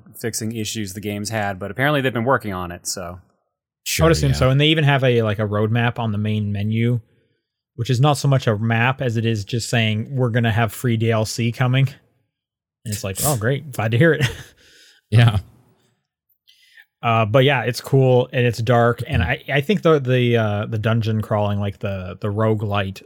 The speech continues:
Speaker 3: element of it is, is pretty enjoyable as well. It's, it's kind of, it's pretty basic, what you'd expect. Um,
Speaker 2: Yeah.
Speaker 3: nothing, like, super, uh, unique, but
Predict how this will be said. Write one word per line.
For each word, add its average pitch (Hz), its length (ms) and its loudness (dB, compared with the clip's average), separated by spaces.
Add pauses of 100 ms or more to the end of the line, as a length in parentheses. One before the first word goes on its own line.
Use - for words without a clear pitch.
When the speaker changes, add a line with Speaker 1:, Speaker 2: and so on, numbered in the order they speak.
Speaker 3:
element 101 380 -6
of 101 100 -8
it 101 120 -4
is, 95 180 -8
is 117 100 -12
pretty 113 240 -2
enjoyable 104 540 0
as 101 100 -4
well. 98 320 -2
It's, 101 200 -10
it's - 100 -14
kind 147 160 0
of, 123 100 -2
it's - 180 -12 (180)
pretty 151 160 0
basic, 117 420 0
what 120 100 -2
you'd 113 120 -2
expect. - 540 -4 (580)
Um, 92 340 -8
Speaker 2:
Yeah. 101 200 4 (300)
Speaker 3:
nothing, 120 260 -4
like, 104 140 -2
super, 107 680 -6 (200)
uh, 104 60 -12
unique, 107 640 -6
but 95 220 -10